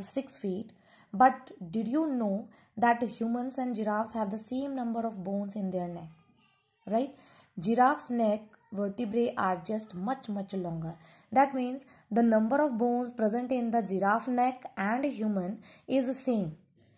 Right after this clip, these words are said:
But the only difference is that the size of the bone in humans is small and the size of the bone, uh, in, in, uh,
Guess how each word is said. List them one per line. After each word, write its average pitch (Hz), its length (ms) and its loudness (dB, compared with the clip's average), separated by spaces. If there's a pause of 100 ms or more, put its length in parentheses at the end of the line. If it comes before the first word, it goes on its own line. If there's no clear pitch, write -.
(220)
But 214 180 4
the - 80 4
only 262 300 0
difference 285 400 -2
is 262 140 -2
that 214 340 2 (240)
the 226 140 4
size 240 400 2
of 254 180 4
the 262 80 6
bone 220 360 0
in 247 200 -4
humans 226 560 -2
is 226 200 -2 (120)
small 190 460 -2 (260)
and 214 160 0
the 214 60 -2
size 220 320 0
of 202 160 0
the 214 80 -2
bone, 196 440 -2 (280)
uh, 196 200 -2
in, 202 300 -4 (340)
in, 190 160 -2
uh, 185 360 -2